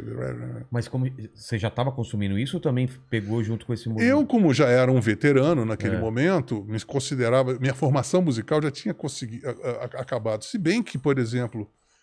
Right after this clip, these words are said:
Speaker 2: eu consumi muito Elvis Costello, o
Speaker 1: Tá.
Speaker 2: primeiro, principalmente o primeiro disco dele, porque eu comprei todos os discos do Elvis. Mas eu não tinha a mesma fascínio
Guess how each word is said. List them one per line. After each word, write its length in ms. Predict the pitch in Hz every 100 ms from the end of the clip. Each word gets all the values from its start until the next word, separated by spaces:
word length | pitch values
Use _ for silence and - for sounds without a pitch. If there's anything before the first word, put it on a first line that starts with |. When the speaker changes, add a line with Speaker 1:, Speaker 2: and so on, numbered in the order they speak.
| _ _ _
Speaker 2:
eu 100 | 135
consumi 340 | 135 151 - 170
muito 220 | 180 180
Elvis 220 | 180 180
Costello, 720 | 180 - - 120 107 104 104
o 60 | 110
Speaker 1:
Tá. 60 | 92
Speaker 2:
primeiro, 260 | 110 143
principalmente 400 | 147 - 160 160
o 20 |
primeiro 260 | 160 156 151
disco 220 | 147 -
dele, 220 | 110 117
porque 100 | 143 196
eu 20 |
comprei 240 | 247 185
todos 200 | - 175
os 80 | 151
discos 200 | 143 -
do 100 | 139
Elvis. 300 | 113 110 - _ _ _ _ _ _ _ _
Mas 360 | 175 220 202
eu 100 | 240
não 140 | 277 262
tinha 480 | - 180 240 254 185
a 180 | 175
mesma 1300 | 151 151 165 202 175 170 170 156 139 131 117 110 - -
fascínio 920 | 160 131 - 160 175 175 139 104 92